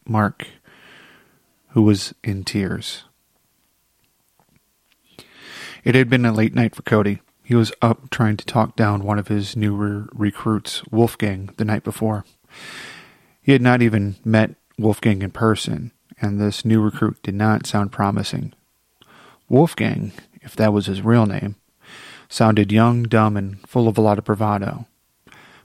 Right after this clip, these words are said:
but did not have much else going for him. There was no strategy or long-term thinking going on. Wolfgang just wanted to act, and that was something the followers of Zeno did not do.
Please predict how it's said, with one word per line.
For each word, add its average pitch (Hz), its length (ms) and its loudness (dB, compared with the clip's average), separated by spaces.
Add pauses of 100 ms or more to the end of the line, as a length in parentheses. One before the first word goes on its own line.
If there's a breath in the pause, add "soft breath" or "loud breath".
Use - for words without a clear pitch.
but 107 240 2 (180)
did 104 100 -2
not 107 200 2
have 104 140 0
much 104 220 -4
else 104 140 -2
going 107 260 -2
for - 280 -8
him. - 140 -10 (340)
There 117 80 2
was 113 100 4
no 117 140 4
strategy 107 480 2
or 104 100 2
long-term 101 560 -4
thinking 107 400 -4
going 98 320 -6
on. 98 280 -8 (680 loud breath)
Wolfgang 107 560 2 (140)
just - 180 -2
wanted 107 240 0
to 107 160 -6
act, - 460 -8 (280)
and 107 140 -4
that 110 120 4
was 110 120 2
something 107 320 0
the 101 100 -2
followers 107 480 0
of 104 140 -2
Zeno 104 500 -2
did 104 140 0
not 101 240 -4
do. 98 240 -4